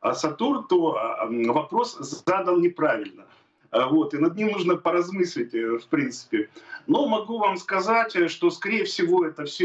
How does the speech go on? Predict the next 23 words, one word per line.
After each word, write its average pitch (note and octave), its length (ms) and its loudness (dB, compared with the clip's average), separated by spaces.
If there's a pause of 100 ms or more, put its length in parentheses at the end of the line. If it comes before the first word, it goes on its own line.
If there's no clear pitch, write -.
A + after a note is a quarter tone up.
идёт C#3+ 420 0
из, C3+ 280 -10
э, A2 360 0
московских, - 840 -2
э, G#2 100 -12
сми, F#3+ 520 0 (340)
московских, C#3+ 880 -2
э, G#2 260 -4 (360)
э, G#2 360 2
сил, G#3+ 440 0
Российской D#3+ 560 0
Федерации. E3 840 0 (440)
И F#3+ 120 -2
даже G#3+ 300 0
если G3 380 0
кого-то F#3 480 0
и E3 180 4
берут, G3 520 -2
э, D3+ 220 2
значит, C#3 460 -6
из, B2 320 -4
э, A2+ 220 2
там, A2 260 0